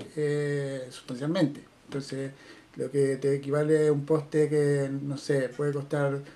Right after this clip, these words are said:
diez mil pesos el poste, si tú lo transformas en aceite, puedes sacar setecientos mil pesos. Entonces,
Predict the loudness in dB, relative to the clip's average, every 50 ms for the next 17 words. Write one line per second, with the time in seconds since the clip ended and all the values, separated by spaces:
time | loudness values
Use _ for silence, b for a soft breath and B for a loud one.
0 | B B B B _ -2 0 2 4 4 2 2 2 0 0 0 0 -2 -4 -4
1 | -4 -4 -6 -6 0 2 0 0 0 -4 -4 -4 -4 -4 -6 B B B B B
2 | -20 _ -20 -20 -4 0 0 2 4 4 2 2 2 0 -2 -2 -2 -2 0 0
3 | 2 2 2 0 0 -2 -2 -2 0 0 0 0 2 0 2 2 2 0 -2 -6
4 | -4 -2 -2 -2 -2 -4 -6 -10 -10 -6 -6 -4 -4 -2 -4 -4 -2 0 -2 -2
5 | -2 -4 -10 -18 _ _ _ -20 _ _ _ _ _ _ -14 -8 -6 -4 -6 -4
6 | -2 -4 -4 -4 -6